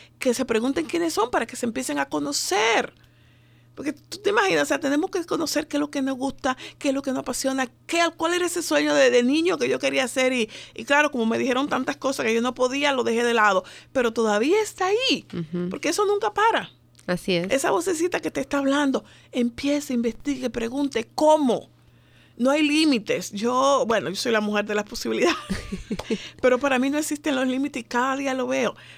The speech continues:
Speaker 1: Las redes sociales son un ejemplo porque ves un montón de cosas ahí, de, de cosas que para cualquier gente sea increíble y lo está, y lo están haciendo.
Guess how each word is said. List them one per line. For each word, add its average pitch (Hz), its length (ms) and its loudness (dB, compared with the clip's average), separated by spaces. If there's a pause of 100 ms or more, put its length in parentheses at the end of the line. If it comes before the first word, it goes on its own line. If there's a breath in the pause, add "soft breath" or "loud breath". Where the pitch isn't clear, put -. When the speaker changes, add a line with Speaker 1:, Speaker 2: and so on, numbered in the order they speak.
Speaker 1:
Las 214 140 0
redes 240 240 2
sociales 269 400 -2
son 262 100 -4
un 247 120 -4
ejemplo 240 340 -2
porque 247 280 -8 (320 loud breath)
ves 240 220 0
un 294 100 -2
montón 262 340 -2
de 233 100 -4
cosas 254 360 -6
ahí, 247 220 -2
de, 233 240 0 (260 loud breath)
de 220 160 -4
cosas 254 280 -2
que 269 100 -6
para 220 340 -2
cualquier 226 360 0
gente 277 380 0
sea 254 180 -2
increíble 262 480 -2
y 277 40 0
lo 247 100 2
está, 240 260 -4
y 233 60 -6
lo 226 80 2
están 240 200 0
haciendo. 311 480 0